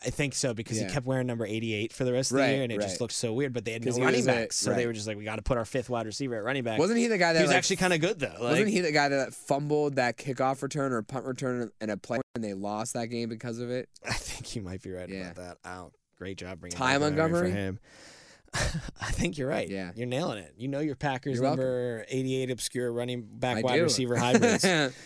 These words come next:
Speaker 1: Final two picks of the draft before we wrap this up and get to Labs. Number two fifty,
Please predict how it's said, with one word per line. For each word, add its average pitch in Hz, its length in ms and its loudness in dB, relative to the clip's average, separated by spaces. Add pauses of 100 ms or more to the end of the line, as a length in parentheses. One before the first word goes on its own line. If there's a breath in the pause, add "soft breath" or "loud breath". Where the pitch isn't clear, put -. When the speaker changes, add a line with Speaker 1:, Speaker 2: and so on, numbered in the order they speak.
(560 loud breath)
Speaker 1:
Final 185 280 6
two 190 160 4
picks 180 240 2
of 156 60 0
the 151 80 2
draft 139 340 4
before 131 260 -2
we 127 60 2
wrap 127 220 4
this 123 200 0
up 120 140 2
and 113 100 0
get 113 140 0
to 123 80 0
Labs. 107 540 -2 (120)
Number 139 680 2 (160)
two 180 180 2
fifty, 151 240 2